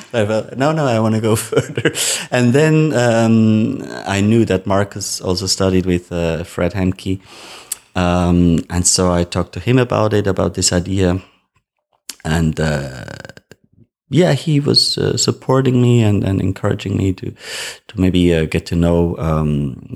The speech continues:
get to know Fred. And then, uh, I went to a masterclass in Norway. Uh, I met him. Uh,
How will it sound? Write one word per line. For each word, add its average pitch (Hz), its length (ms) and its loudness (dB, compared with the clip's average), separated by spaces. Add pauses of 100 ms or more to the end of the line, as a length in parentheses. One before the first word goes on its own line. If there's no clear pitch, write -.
get - 180 -4
to 85 80 -6
know 82 560 0
Fred. 107 380 -2
And 90 220 2
then, 87 280 2
uh, 82 300 0
I 82 60 -2
went 80 240 0
to 87 80 -4
a - 20 -2
masterclass 85 760 -2
in 85 460 -6 (100)
Norway. 85 500 2 (840)
Uh, 82 200 -4
I 82 100 -2
met 82 320 2
him. 85 440 2
Uh, 71 480 -6